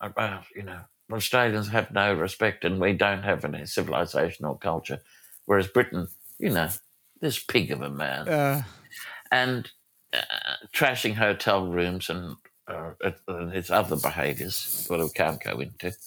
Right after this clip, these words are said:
Speaker 2: Yeah.
Speaker 1: Uh, he said, uh, I happened to get the same taxi driver a couple of weeks later with my publicist. And the, the cabbie told my, the publicist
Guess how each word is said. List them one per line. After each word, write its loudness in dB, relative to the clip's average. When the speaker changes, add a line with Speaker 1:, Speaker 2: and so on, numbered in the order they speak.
Speaker 2:
Yeah. 2
Speaker 1:
Uh, 8
he 6
said, 4
uh, 8
I 8
happened 2
to 2
get 4
the -4
same 4
taxi 0
driver 0
a 0
couple 0
of -4
weeks 2
later 0
with -2
my 4
publicist. -4
And 0
the, -4
the -12
cabbie 2
told 2
my, -2
the -6
publicist -2